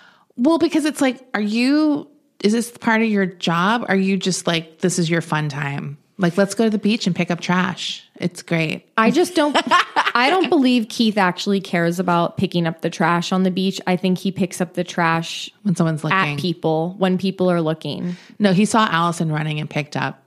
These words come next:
Speaker 1: a can.
Speaker 2: And
Speaker 1: He's
Speaker 2: he
Speaker 1: like, "Oh, hey, just cleaning up the beach."
Speaker 2: Yeah.
Speaker 1: As
Speaker 2: And
Speaker 1: I do.
Speaker 2: as <laughs> and he also starts dunking on L A. And at that point, I was like, "Get outta here.
Speaker 1: Go.
Speaker 2: Just fuck, we don't want you here. You don't like L A?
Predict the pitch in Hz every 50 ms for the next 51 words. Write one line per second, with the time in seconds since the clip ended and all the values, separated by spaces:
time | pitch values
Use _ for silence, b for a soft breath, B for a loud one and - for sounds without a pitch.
0 | _ _ _ _ - - - - 151 147 139 - - - 143 139 143 B B B
1 | B B B - 214 202 185 175 208 233 262 277 262 233 226 247 277 269 233 196
2 | 175 165 165 190 180 - - - 180 175 170 165 165 - 160 156 180 190 190 208
3 | - - - - - 214 214 196 185 175 180 185 190 - 175 170 165 170 170 170
4 | 170 196 202 190 185 196 190 - 220 214 196 277 302 - - - - - - -
5 | - - - - - - - - - - - - - - - - - - - -
6 | - 269 254 247 247 240 226 254 277 262 240 214 220 220 - 269 269 262 269 262
7 | - - 233 226 220 220 - - 208 190 196 190 214 202 190 180 180 180 175 165
8 | 160 160 165 160 - 104 - - 104 - - 185 185 180 180 185 180 185 185 -
9 | - 190 185 175 175 175 170 165 - _ - - 180 180 175 175 170 175 175 170
10 | 170 160 - - _ _ _ _ - - 196 208 214 220 262 254 233 180 170 151
11 | 156 143 170 185 185 185 _ _ - - 175 185 233 220 180 165 170 170 175 233
12 | 233 233 - 247 254 247 - 247 226 262 262 277 285 233 220 269 302 - 226 208
13 | 185 160 151 165 156 - - - 175 180 _ - 196 226 233 240 233 226 233 233
14 | 254 240 233 208 196 196 196 214 240 285 285 277